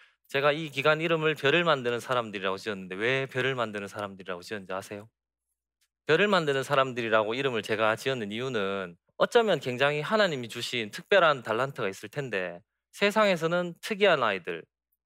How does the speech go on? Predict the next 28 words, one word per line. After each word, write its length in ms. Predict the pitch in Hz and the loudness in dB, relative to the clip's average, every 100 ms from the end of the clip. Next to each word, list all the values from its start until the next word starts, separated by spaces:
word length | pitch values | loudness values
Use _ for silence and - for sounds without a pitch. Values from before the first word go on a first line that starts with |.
| _ | _
별난 360 | 135 143 165 151 | 2 4 4 4
아이들 340 | 110 95 98 | 0 -2 -4
이렇게 440 | 110 131 - 107 101 | -6 -8 -2 -2 -2
불려진 440 | 117 117 113 101 | -2 -2 -4 -6
그 100 | - | 0
아이들이 520 | 120 117 98 101 92 85 _ _ _ _ | 0 0 -4 -8 -10 -14 _ _ _ _
원래 300 | 127 165 208 | 0 4 4
모습대로 800 | 202 160 - - 123 135 135 139 - _ _ _ | 4 0 -4 0 2 2 -2 -6 -14 _ _ _
별이 260 | 135 151 190 | 0 2 4
되었으면 320 | 131 113 113 | 2 -2 -8
좋겠다, 500 | 101 - 113 - 87 | -12 -12 -10 -8 -10
특별한 460 | - 185 214 196 156 | -12 0 4 6 6
아이들이 300 | 117 110 101 | 4 2 -4
됐으면 280 | 107 107 110 | -4 -6 -10
좋겠다 460 | 101 - 120 - | -14 -14 -4 0
해서 420 | 104 107 139 143 151 _ _ _ _ _ _ | 0 0 -2 -2 -6 _ _ _ _ _ _
그 100 | 139 | 4
아이들을 480 | 156 160 139 139 139 131 _ | 6 6 4 2 0 -6 _
별이 240 | - 147 190 | -2 2 4
되도록 300 | 160 127 113 | 2 2 0
만들어주자 560 | 92 107 135 117 110 | -2 0 -2 -2 -4
해서 300 | 107 101 123 | -4 -4 -6
별을 280 | 123 120 123 | -4 -4 -4
만드는 380 | 127 104 104 101 | -4 -6 -8 -10
사람들 500 | - 113 98 92 87 | -6 -6 -6 -10 -12
이렇게 300 | 101 - 113 | -12 -8 -6
이름을 240 | 117 107 | -6 -6
지었어요. 420 | 92 107 95 87 | -8 -10 -10 -14